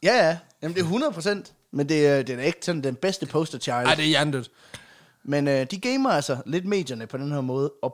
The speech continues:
Speaker 1: Boris Sidis, den stolte far slash gale videnskabsmand, han stiller også gerne op til interview.
Speaker 2: Ja, tænk sig.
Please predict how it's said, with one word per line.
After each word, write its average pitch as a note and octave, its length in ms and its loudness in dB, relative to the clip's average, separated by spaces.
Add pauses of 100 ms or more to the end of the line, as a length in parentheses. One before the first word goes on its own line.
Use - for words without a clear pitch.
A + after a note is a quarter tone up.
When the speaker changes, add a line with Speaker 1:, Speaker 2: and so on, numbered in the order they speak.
Speaker 1:
Boris D#3+ 240 2
Sidis, F3 480 -2
den C3 200 -6
stolte E3+ 400 -2
far C#3+ 320 0
slash - 600 -2
gale D#3 320 0
videnskabsmand, C3+ 680 -8
han D3+ 100 -6
stiller F3 180 -2
også E3 140 0
gerne F3+ 180 0
op F3 80 -6
til D3+ 100 -6
interview. C#3 460 -4 (460)
Speaker 2:
Ja, C#3 100 -4
tænk G3+ 280 0
sig. - 180 -6